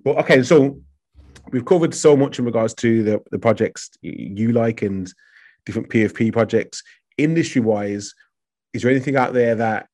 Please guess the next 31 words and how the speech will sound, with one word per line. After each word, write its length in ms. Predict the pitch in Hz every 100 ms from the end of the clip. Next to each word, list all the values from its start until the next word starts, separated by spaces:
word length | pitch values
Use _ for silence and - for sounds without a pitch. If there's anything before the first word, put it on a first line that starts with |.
| _ _ _
you're 240 | 107 117
excited 320 | 127 - 117
about 160 | 107 98
apart 280 | - 127 110
from 140 | 113
gaming, 320 | 104 101 101
clearly, 280 | 95 104 101
because 240 | 98 98 98
you 80 |
guys 480 | 101 98 98 95 - _ _ _ _ _ _ _ _ _ -
obviously 180 | 104 104
looking 220 | 95 101
into 140 | 95
that, 180 | 101 71
but 160 | 101 -
anything 360 | 110 - 107
in 60 | 104
regards 320 | 101 98 95
to, 60 | 98
like, 100 | -
real 200 | 110 110
estate, 440 | 98 - 95 92 - _ _ _
um, 640 | - 98 92 95 95 92 87 - _ _ _ _ _ _ _ _ _ _ _ _
health 560 | - 127 113 - - -
sector, 560 | - 95 - 98 85 _ -
um, 420 | 95 95 95 87 87 _ _ _
fashion, 680 | - 127 - 104 95 - _ _ _ _ _ _ 73
uh, 160 | 92 - -
e-, 60 | 131 - - _
entertainment, 600 | 117 98 - 131 113 95
sports? 640 | - 135 113 95 - -